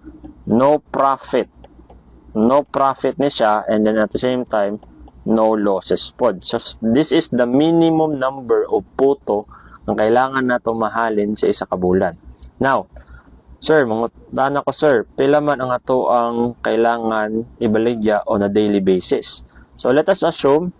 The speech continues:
nga thirty days ta mamaligya sa isa ka bulan. So, i-divide lang nato ng four three three four by thirty. Then, we will be getting four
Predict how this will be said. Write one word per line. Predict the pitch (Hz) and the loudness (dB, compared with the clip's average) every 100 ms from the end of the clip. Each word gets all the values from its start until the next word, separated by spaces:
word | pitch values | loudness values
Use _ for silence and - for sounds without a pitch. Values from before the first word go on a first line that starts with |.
| - | -4
nga | 120 123 120 123 _ _ - | 0 2 2 -2 _ _ -2
thirty | 135 131 135 | -2 0 -2
days | 127 127 127 - | 0 0 -2 -2
ta | 110 107 | -2 0
mamaligya | 104 104 104 113 107 107 | -2 0 0 0 2 0
sa | - - | -2 -8
isa | 92 | -6
ka | 95 | -2
bulan. | 92 92 104 90 - - - - - - - | 2 2 2 -4 -12 -18 -16 -16 -20 -20 -6
So, | - 175 - | 0 0 0
i-divide | 104 110 139 165 | 0 2 2 2
lang | 160 156 | 0 0
nato | 151 - 143 | 0 0 -2
ng | 143 139 - | -2 -4 -2
four | 143 156 | 0 0
three | - 143 - | 0 -2 0
three | 143 147 | 0 0
four | - 110 110 | 0 0 0
by | 101 104 | 0 -2
thirty. | - 131 135 - 101 220 - - - - - - - - - - - | 0 0 0 0 -2 -2 -10 -20 -20 -20 -20 -20 -20 -20 -18 -20 -6
Then, | 101 113 127 117 | 0 2 2 2
we | 104 | 2
will | 104 104 | 2 0
be | 98 98 | 0 0
getting | 107 127 - 110 131 165 - - - - - - - - - - - - | 0 -2 0 -2 -2 -4 -8 -20 -20 -20 -20 -20 -20 -20 -20 -20 -20 -6
four | 110 120 151 180 - | 0 2 2 -2 -8